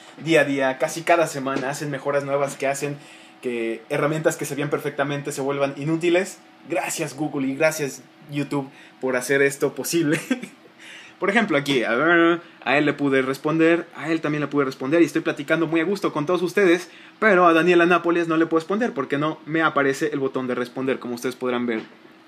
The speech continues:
No, no pueden ver porque está muy clarito esto. Ahí está. <laughs> ¿Notan? Responder, responder, responder, responder. A ella no le puedo responder. ¿Por qué? No sé.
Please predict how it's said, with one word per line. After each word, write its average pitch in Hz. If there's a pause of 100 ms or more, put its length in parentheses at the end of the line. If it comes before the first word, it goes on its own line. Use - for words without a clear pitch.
No, 143
no 143
pueden 139
ver 135
porque 127
está -
muy 135
clarito 127
esto. 120
Ahí 127
está. 113 (280)
<laughs> -
¿Notan? 202 (140)
Responder, 135
responder, 135
responder, 127
responder. 135 (360)
A 123
ella 151
no 147
le 143
puedo 139
responder. 113
¿Por 110
qué? 240 (100)
No 151
sé. 113